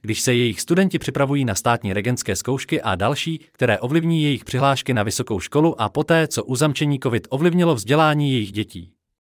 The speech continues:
Věděli jsme, že se to stane. Dnes je to James Madison.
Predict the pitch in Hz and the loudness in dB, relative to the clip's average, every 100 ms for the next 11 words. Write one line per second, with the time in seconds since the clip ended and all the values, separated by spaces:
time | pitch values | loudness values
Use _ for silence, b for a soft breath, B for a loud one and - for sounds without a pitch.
0 | _ _ _ _ _ _ _ _ - 113 | _ _ _ _ _ _ _ _ -2 2
1 | 156 196 202 196 175 165 156 160 151 - | 4 6 4 4 4 4 2 0 0 0
2 | 135 95 - _ _ _ _ _ _ _ | 0 0 -4 _ _ _ _ _ _ _
3 | _ _ _ - 135 - 208 185 139 175 | _ _ _ -6 -2 2 2 4 4 2
4 | 170 165 156 - - | 4 2 2 0 -6